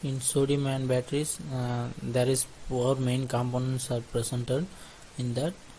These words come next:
One is cathode, anode, and electrolyte and binder, and then separator. In our work, mm, we are focusing on cathode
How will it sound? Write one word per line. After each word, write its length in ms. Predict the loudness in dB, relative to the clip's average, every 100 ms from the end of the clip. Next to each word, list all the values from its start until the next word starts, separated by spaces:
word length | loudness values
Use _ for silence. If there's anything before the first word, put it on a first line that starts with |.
| -20 -4
One 180 | 0 2
is 240 | 2 -2 -4 -16 -2
cathode, 580 | 2 2 4 4 4 0 -10 -18 -8
anode, 440 | -2 0 0 0 -2 -6 -18 -18 -20 -10
and 300 | -4 -2 -2
electrolyte 560 | 0 -2 0 2 2 2
and 240 | -2 0
binder, 420 | 0 0 0 0 -2 -12 -20 -20 -20 -6
and 180 | -2 0
then 200 | 0 0
separator. 640 | 0 4 4 4 0 -4 -6 -14 -16 -18 -18 -18 -18 -16 -16 -16 -16 -6
In 180 | -2 2
our 200 | 2 2
work, 260 | 2 2 -2 -6 0
mm, 200 | 0 0 0
we 140 | 4 6
are 160 | 4
focusing 560 | 2 0 2 0 0 0
on 120 | -2
cathode 560 | 2 2 2 0 0